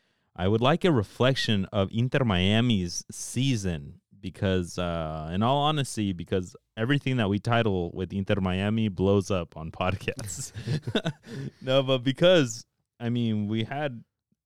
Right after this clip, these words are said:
we had the goat. We had Messi here for a season, half a season, a third of a season, whatever.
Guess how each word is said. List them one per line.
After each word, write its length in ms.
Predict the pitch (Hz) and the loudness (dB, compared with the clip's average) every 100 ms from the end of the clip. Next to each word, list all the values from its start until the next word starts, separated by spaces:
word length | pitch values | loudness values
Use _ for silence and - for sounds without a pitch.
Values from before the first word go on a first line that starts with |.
| _ 117 | _ -2
we 80 | 127 | 0
had 140 | 135 | 0
the 60 | 120 | 0
goat. 240 | 131 127 | 2 2
We 100 | 104 | 4
had 160 | 110 107 | 2 2
Messi 400 | 110 131 135 127 | -2 -2 -6 -4
here 240 | 131 143 | -2 -2
for 200 | - 113 | -2 -4
a 40 | 110 | -4
season, 460 | - 117 113 135 | -4 -4 -2 -2
half 240 | 120 113 123 | 0 0 -2
a 60 | |
season, 500 | - 117 110 120 120 | -6 -6 -6 -6 -4
a 60 | 101 | -4
third 260 | - 104 | -2 -2
of 80 | 107 | 0
a 80 | 107 | -2
season, 360 | - 110 110 110 | -2 -4 -2 -2
whatever. 480 | 92 92 101 120 | -2 -2 -2 -6